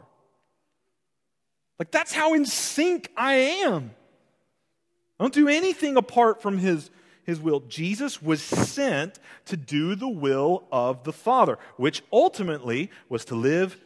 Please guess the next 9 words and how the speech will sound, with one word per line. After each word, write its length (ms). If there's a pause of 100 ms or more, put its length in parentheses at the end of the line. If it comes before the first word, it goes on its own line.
(100)
die, 480
and 180
rise 380
for 160
the 80
forgiveness 580
of 160
God's 360
people, 520